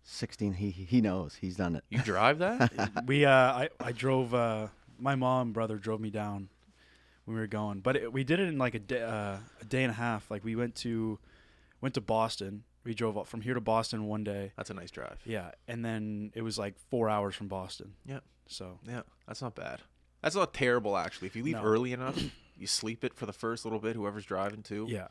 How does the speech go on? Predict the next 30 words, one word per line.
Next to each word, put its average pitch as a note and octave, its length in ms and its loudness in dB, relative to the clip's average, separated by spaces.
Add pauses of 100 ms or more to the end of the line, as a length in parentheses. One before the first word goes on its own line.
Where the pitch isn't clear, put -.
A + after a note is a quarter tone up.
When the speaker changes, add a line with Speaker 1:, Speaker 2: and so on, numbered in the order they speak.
(180)
Speaker 2:
That's - 180 -12
not A2+ 160 -8
bad. - 280 -10
Speaker 3:
No, G2+ 160 -4
it's - 120 -8
not G#2+ 140 -2
bad G2+ 160 -2
at F#2+ 60 -8
all. F#2+ 280 -12 (140)
And A2 120 -8
y-, G#2 100 -6
and A#2 100 -6
you A2+ 80 -6
kinda, A#2+ 300 -2
you B2 120 -6
get B2+ 140 -2
to, B2+ 80 0
like, A2+ 160 0
drive A2 280 -2
through A2+ 180 -4
New A2 100 -2
York G#2+ 180 -4
City A2 260 -4
too, A2 340 -4 (580)
Speaker 2:
Yeah. G#2 80 0
Speaker 1:
Oof. G#2+ 80 0
Speaker 3:
um, G2 380 -10 (600)
which - 180 -12
is, - 280 -10 (640)
I G2+ 140 -10